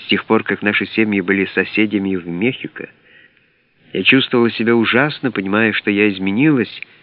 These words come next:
Я придиралась к нему, я постоянно пилила его. В конечном счёте, что бы он ни сделал, я думала, какой он грубый, какой он противный.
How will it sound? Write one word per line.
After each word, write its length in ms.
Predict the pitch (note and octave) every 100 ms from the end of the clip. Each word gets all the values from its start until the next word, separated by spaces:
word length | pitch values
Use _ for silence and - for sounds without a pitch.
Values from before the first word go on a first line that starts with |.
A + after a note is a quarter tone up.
| - - - G#2+
Я 100 | G2+
придиралась 760 | - B2 A2+ A2 F3 E3 B2+
к 120 | - G2+
нему, 260 | F#2+ F2
я 200 | E2 G2
постоянно 520 | - A2 G2+ A#2+ B2
пилила 640 | - - A2 F#2 C3+ E3+ C3+
его. 360 | G2+ E2 B1+ - _ _ _ _ _ _ _ _ _ _ _ -
В 60 | -
конечном 520 | G2+ G#2+ A#2+ - B2
счёте, 460 | - A#2 B2+ C3 A2
что 440 | - - - C#3+
бы 180 | B2+ A#2+
он 180 | B2 A#2+
ни 80 | A2
сделал, 400 | F2+ A2 C#3 B2
я 160 | A2+ G#2+
думала, 320 | B2+ B2+ A#2
какой 380 | A#2 G#2+ D3+ C#3
он 200 | G#2+ F#2
грубый, 500 | G2+ A2 C3 F#2+ F2
какой 360 | F2 G#2+ A2+
он 100 | G#2+
противный. 840 | - G2+ F#2 - - G#2 F2+ C#2+